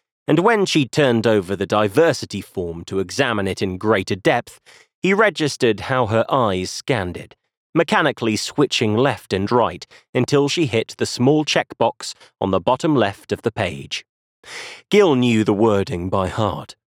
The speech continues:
"On November seventeenth, twenty ten, were you affected by lunar proximity syndrome?"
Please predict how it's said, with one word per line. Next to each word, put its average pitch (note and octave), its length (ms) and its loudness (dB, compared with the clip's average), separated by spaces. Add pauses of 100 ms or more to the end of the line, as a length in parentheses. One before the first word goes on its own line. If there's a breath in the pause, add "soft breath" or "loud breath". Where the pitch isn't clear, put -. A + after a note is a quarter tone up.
(540)
"On A#3 240 2
November E3+ 480 2
seventeenth, C3+ 840 -2
twenty A2+ 360 0
ten, F2 420 -6 (520)
were A3 180 6
you B3 160 0
affected E3+ 600 -2
by B2+ 160 2
lunar D#3 420 2
proximity C3+ 720 0
syndrome?" F2 720 -6